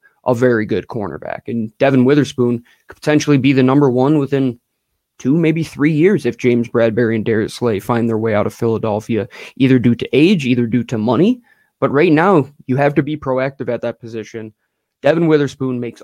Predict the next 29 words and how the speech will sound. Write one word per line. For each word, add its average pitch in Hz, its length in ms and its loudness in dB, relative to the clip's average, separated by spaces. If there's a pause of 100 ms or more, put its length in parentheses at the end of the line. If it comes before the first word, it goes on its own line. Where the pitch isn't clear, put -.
all 160 320 4
the 165 100 0
sense 139 320 -4
in 131 80 -4
the 123 80 -4
world. 110 480 -8 (640)
And 120 120 -6
hopefully 180 420 0
for 147 120 -6
the 151 100 0
first 147 240 -2
time 131 200 -2
in 127 80 -4
two 131 140 -6
decades, 117 640 -6
they 127 100 0
select 120 440 -4
a - 20 -8
cornerback 110 680 -10 (380)
in 143 140 2
the 127 80 2
very 107 300 -2
first - 340 -14
round. - 320 -16 (760)
Moving 190 280 4
to - 40 0
pick 302 200 -2
thirty, 147 480 -2 (400)
or 120 160 -12